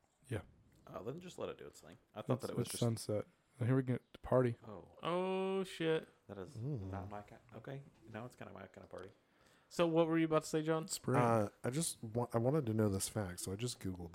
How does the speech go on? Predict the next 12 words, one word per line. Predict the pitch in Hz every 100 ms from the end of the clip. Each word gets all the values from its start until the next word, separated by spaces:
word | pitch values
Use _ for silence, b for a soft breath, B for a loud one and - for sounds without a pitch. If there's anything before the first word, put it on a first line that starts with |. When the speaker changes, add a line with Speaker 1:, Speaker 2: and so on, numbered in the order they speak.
| 90
Speaker 4:
this. | 90 - - - B B B B B B B _ _ _ _ _ - 110
Google, | 117 156 113 104 117 - _ _ -
Googly, | 131 165 123 120 123 - - - - 185
Speaker 3:
Google | 196 190 214
it, | 202
Google. | 208 226 208
Speaker 2:
Old | 135
Googly | 110 92 92
Speaker 4:
Googly | 151 151 117
Speaker 2:
Boy. | 117
Speaker 4:
says | - 110 107 104
that | 107 101